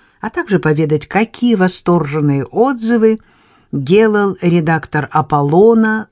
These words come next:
на стихи Черубины. На серо-розовый город опускался тихий вечер.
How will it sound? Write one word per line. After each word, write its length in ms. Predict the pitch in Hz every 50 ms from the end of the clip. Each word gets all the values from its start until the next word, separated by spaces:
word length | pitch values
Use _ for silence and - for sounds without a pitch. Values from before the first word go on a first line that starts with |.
| _
на 220 | - 151 156 160 156
стихи 500 | 151 - - 143 135 - - 143 143 143
Черубины. 720 | - - 139 131 120 117 110 104 110 104 95 95 95 - _ _ _ _ _ _ _ _ _ _ _ _ _ _ _ _ _ _ _ _ _ _ _ _ _ _ _ _
На 160 | - 160 226 233
серо-розовый 800 | - - 320 320 302 294 277 269 277 277 233 254 240 233 247 226
город 600 | 190 175 185 185 190 185 180 175 175 180 180 - - - - - - - -
опускался 720 | 151 147 - 151 139 - - - 135 135 123 - - 135 123
тихий 460 | - - 165 202 - - 185 175 170
вечер. 680 | 139 123 120 113 110 - - - - 104 - - -